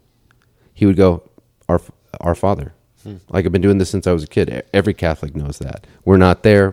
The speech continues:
Speaker 1: but that, that, that's the ideal. So the pr-, the ordinary of the Mass would be in the universal language. The proper prayers of the Mass, that is, proper to the season or to that, uh, Sunday in, in ordinary time or whatever it is,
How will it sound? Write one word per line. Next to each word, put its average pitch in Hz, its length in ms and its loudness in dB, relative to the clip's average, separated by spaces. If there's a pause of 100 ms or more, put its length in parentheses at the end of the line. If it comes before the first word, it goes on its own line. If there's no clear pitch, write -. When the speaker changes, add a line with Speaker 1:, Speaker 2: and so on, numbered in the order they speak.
Speaker 1:
but - 120 -6
that, 87 280 -2
that, 90 280 0
that's - 240 -4
the 82 160 0
ideal. 78 420 -4 (260)
So 104 280 4
the 87 180 2
pr-, - 240 -8
the 85 160 -4
ordinary 143 320 2
of 117 80 0
the 107 60 -2
Mass 95 340 0
would 85 120 0
be 82 100 2
in 80 80 0
the 78 80 -2
universal 104 420 0
language. 76 420 -4 (440)
The 87 380 0 (120)
proper 110 560 0
prayers 80 400 -2
of 76 100 -4
the 78 80 -4
Mass, 78 340 -6
that 85 140 -2
is, 76 220 -4 (260)
proper 87 440 2
to - 160 -10
the 78 100 -6
season 98 580 0
or 78 160 -2
to 82 340 -4
that, 85 500 0
uh, 78 60 -2
Sunday 82 420 0
in, 73 400 -10
in 64 180 -14
ordinary 87 340 2
time 85 220 -4
or 78 60 -4
whatever 110 280 0
it 113 60 0
is, 101 240 0